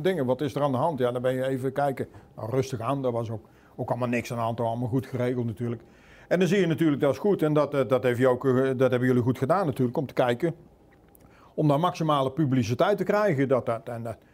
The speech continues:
En daar heb ik wel bewondering voor. Want oké, prima, en dan alles uit de kast halen en dan ga je toch naar een piek toe en dan probeer je iets,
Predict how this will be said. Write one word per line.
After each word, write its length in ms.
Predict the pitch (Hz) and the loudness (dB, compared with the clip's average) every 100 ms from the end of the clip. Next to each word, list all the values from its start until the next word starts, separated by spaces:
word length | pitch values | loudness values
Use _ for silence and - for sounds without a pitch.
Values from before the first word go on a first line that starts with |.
| _ | _
En 80 | - | -2
daar 100 | 170 | 2
heb 80 | 185 | 2
ik 60 | 185 | 2
wel 120 | 160 | 2
bewondering 500 | 175 226 214 185 127 | 2 0 2 2 2
voor. 260 | 120 139 - _ _ _ _ _ _ _ _ _ _ _ - - | 2 0 -4 _ _ _ _ _ _ _ _ _ _ _ -20 -2
Want 220 | 143 - | -2 0
oké, 340 | 151 196 175 | -2 2 0
prima, 400 | 127 190 202 139 | 0 -2 0 2
en 80 | 135 | 2
dan 120 | 143 | 2
alles 300 | 143 156 135 | 2 0 2
uit 100 | 131 | 0
de 80 | - | 0
kast 280 | 190 190 - | -2 -2 0
halen 420 | 117 120 139 131 | -2 0 -2 0
en 120 | 147 | 0
dan 100 | 147 | 2
ga 100 | 139 | 2
je 60 | 135 | 2
toch 160 | 160 135 | -2 0
naar 180 | 131 | 0
een 80 | 127 | 0
piek 200 | 202 196 | 0 0
toe 180 | 127 143 | 0 0
en 60 | 156 | -2
dan 80 | |
probeer 360 | - 143 135 127 | -4 0 2 2
je 60 | 135 | 0
iets, 160 | - | -4